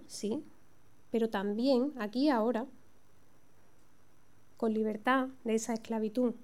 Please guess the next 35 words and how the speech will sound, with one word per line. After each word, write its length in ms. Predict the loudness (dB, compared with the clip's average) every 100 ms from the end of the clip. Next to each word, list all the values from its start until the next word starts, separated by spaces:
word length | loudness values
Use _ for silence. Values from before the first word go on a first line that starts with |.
| -16 -20 -14 -6
que 100 | -4
describe 440 | -4 -2 -2 0
Gala. 260 | -2 -4 -10 -18 -20 -20 -20 -20 -20 -20 -20 -20 -20 -20 -20 -18 -18 -18 -18 -4
Así 180 | 0 6
que 120 | 8
la 100 | 8
metamorfosis 760 | 6 6 4 4 4 4 4 4
que 100 | 4
el 60 |
Señor 320 | 4 6 8
busca 280 | 6 4 6
en 60 | 6
nosotros 380 | 6 6 8 8
no 100 | 8
concluye 380 | 8 8 8
en 80 | 10
el 80 | 8
momento 320 | 8 8 8
de 80 | 6
ser 200 | 4 4
transformados 600 | 4 2 4 8 8 10
en 100 | 8
mariposa 540 | 6 6 6 4 0
y 40 | 4
punto 260 | 6 6
y 20 | 4
final. 340 | 4 4 0 -6 -20 -20 -18 -18 -8
Justo 260 | 0 6 6
ese 240 | 6 6
es 60 | 4
el 80 | 8
inicio, 480 | 8 6 2 -4 -2
sin 220 | 4 6
el 120 | 6
cual 320 | 6 6 4